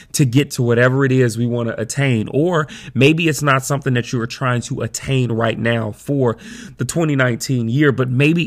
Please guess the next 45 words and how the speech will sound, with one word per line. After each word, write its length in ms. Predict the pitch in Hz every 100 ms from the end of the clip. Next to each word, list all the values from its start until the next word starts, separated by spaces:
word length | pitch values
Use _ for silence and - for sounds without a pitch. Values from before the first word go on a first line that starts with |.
| -
it's 160 | 139
for 100 | -
you 200 | 131 135
to 80 | 117
set 400 | - - 151 147
the 80 | 127
greater 320 | 110 123 117
foundation 680 | 107 113 110 135 131 - 110
for 380 | - - - 151
what's 260 | 131 127 -
to 100 | 131
come 240 | 139 113
in 80 | 107
twenty 280 | - 120 110
twenty, 300 | - 117 113
right? 260 | 113 113 -
And 100 | 117
so 140 | - 120
that 260 | 135 143
is 260 | - 143 123
this 220 | 139 131
Fourth 260 | - 139 135
and 160 | 127
One 160 | 127 120
series. 540 | - 156 151 139 135 - - -
We 100 | 139
talked 300 | 131 - -
about 220 | 147 139 131
senioritis 720 | - 147 139 127 127 123 -
two 140 | 139
weeks 240 | 127 120
ago. 300 | 117 117 110 - - - -
This 360 | 117 113 175 -
week, 360 | 156 165 151 - - -
I 140 | 123 127
want 200 | 147 143
to 60 |
be 120 | 127 120
very 340 | 117 123 123
practical 800 | 113 127 110 - - 120 110 110
with 200 | 117 127
this 120 | 117
conversation, 800 | - 120 110 110 - 123 - 113
very 340 | 107 156 143 120
simple. 560 | - 110 104 113 104